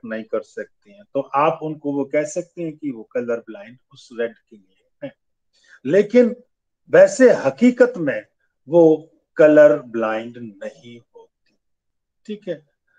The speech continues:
आप कह सकते हो और अपने शब्दों में कि वो डार्क कलर से नफरत करती हैं, they hate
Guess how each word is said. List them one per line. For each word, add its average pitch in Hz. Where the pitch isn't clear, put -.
आप 143
कह 156
सकते 151
हो 165
और 151
अपने 151
शब्दों 139
में 147
कि 185
वो 165
डार्क 135
कलर 120
से 160
नफरत 143
करती -
हैं, -
they 117
hate 156